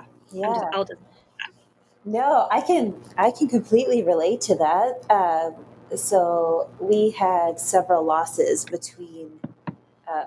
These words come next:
Speaker 2: Olivia and being successfully, <laughs> uh, pregnant with Kieran, and we had
Speaker 1: Yeah.
Speaker 2: lost his twin as well.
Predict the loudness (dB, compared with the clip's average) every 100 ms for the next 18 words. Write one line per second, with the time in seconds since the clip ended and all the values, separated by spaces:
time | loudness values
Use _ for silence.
0 | -4 -2 -4 -2 -4 -4 -6 -10 -6 0
1 | 0 0 -4 -8 -8 -10 -16 -20 -18 -6
2 | -2 -2 -4 -4 0 0 2 2 4 4
3 | 2 -2 -14 -20 -20 -12 -2 0 2 0
4 | -4 -8 -16 -20 -20 -12 -2 0 2 0
5 | 0 -2 -4 0 2 2 0 -2 -4 0
6 | 2 2 -2 -2 -2 -2 -6 -8 -10 -8
7 | -8 -10 -4 -2 0 -2 -4 0 2 2
8 | 0 -2